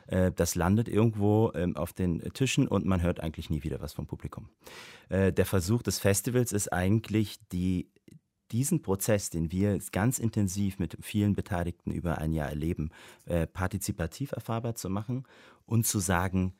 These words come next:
es ist nicht das Ende des Gesprächs, sondern es ist vielleicht die Diskursgrundlage. Es ist nicht so, dass wir sagen, hier, wir haben diesen Ort erforscht,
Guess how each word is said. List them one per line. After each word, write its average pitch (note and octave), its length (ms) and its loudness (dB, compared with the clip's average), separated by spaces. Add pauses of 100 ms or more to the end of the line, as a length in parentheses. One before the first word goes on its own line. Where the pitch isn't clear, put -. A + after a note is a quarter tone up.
es - 180 -2
ist - 260 0
nicht C#3 160 2
das G#2 120 2
Ende B2 260 4
des G2+ 160 0
Gesprächs, F#2 500 -2
sondern A2 160 6
es F2 60 0
ist G2+ 100 2
vielleicht F2+ 280 0
die - 40 -10
Diskursgrundlage. - 1000 -2 (440)
Es F#2 120 -2
ist G#2+ 160 4
nicht B2 420 6
so, G#2+ 380 4
dass - 260 0
wir G2 220 4
sagen, F#2+ 340 2
hier, B2 260 2
wir F2 140 0
haben G2+ 160 2
diesen F#2 220 0
Ort F#2+ 300 0
erforscht, A#2 640 -2